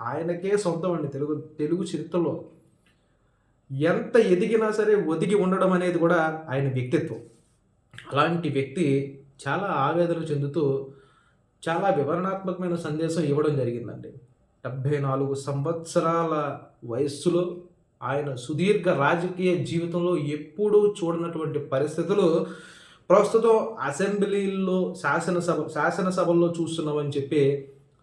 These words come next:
ఆయన చాలా స్పష్టంగా చెప్పడం జరిగిందండి. రాజకీయాల్లో బూతులు మాట్లాడడం సరికాదని, ఇలాంటి బూతుల మంత్రులకి లేదా బూతులు మాట్లాడే వాళ్ళకి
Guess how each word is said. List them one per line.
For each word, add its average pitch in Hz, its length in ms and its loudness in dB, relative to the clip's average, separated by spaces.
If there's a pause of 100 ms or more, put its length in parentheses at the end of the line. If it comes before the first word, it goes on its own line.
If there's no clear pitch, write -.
ఆయన 131 500 -2 (360)
చాలా 156 120 -2
స్పష్టంగా 143 800 -4 (300)
చెప్పడం 139 280 2
జరిగిందండి. - 520 -6 (760)
రాజకీయాల్లో 156 680 2
బూతులు 135 440 -2
మాట్లాడడం 131 600 -4
సరికాదని, 120 640 -2 (420)
ఇలాంటి 196 540 2
బూతుల 147 440 2
మంత్రులకి 170 680 0
లేదా 160 220 0
బూతులు 170 640 -2
మాట్లాడే 170 460 0
వాళ్ళకి 160 760 0